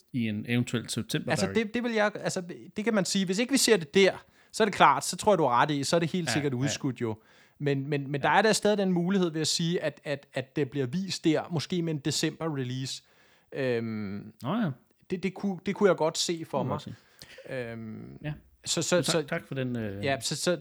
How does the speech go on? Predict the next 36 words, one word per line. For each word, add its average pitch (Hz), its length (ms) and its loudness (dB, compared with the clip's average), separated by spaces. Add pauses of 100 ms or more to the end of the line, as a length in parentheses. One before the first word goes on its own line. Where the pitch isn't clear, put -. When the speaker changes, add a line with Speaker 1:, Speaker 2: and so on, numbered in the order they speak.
(160)
Speaker 1:
ekstra 120 420 -4
Speaker 2:
ja. 123 120 2
Speaker 1:
kommentar 117 500 -4
til - 80 -6
Speaker 2:
Så, 165 60 0
Speaker 1:
det. 143 100 0
Speaker 2:
så 170 60 2
jeg 170 80 2
vil 196 60 -2
ikke - 120 -4
nødvendigvis 226 640 0
forvente, 196 720 0
at 147 140 -4
det 143 120 -8
bliver 151 160 -4
vist 180 320 -8
på 160 80 -6
sådan 214 320 -2
en 220 60 0
her 202 140 -2
Direct, 190 520 -4
fordi 175 140 0
man 180 120 2
kan 165 60 -6
sige, 180 160 -2
Mario 170 360 4
Rabbids, 190 400 0
det 220 80 -4
er - 20 0
jo 214 160 -2
egentlig 180 420 -4
Ubisoft, 175 600 0
der 147 60 -2
udgiver 175 420 -2
det 165 180 0
spil. 127 300 -4